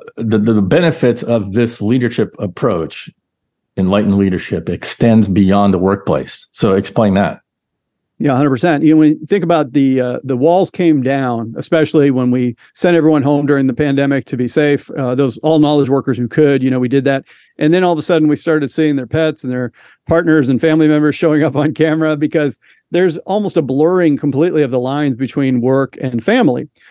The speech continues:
Speaker 1: Yeah.
Speaker 2: So a very common example is the work experiences you have, whether they're positive or less positive, you know, you take that home with you. So the question about this enlightened leadership, part of it is about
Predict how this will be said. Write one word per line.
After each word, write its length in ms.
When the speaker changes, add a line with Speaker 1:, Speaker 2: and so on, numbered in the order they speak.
Speaker 1:
Yeah. 80
Speaker 2:
So 120
a 40
very 360
common 300
example 460
is 140
the 80
work 220
experiences 600
you 80
have, 340
whether 220
they're 120
positive 600
or 280
less 260
positive, 420
you 100
know, 60
you 140
take 160
that 160
home 140
with 200
you. 220
So 440
the 120
question 320
about 400
this 340
enlightened 380
leadership, 420
part 180
of 80
it 60
is 140
about 240